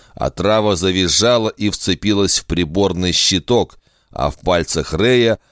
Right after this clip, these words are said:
оказалась дверная ручка. Когда грузовик под острым углом нырнул вниз,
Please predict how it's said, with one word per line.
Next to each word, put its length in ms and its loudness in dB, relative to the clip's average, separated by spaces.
оказалась 760 0
дверная 640 0
ручка. 500 -4
Когда 420 -2
грузовик 680 0
под 280 0
острым 480 0
углом 420 0
нырнул 460 0
вниз, 500 -2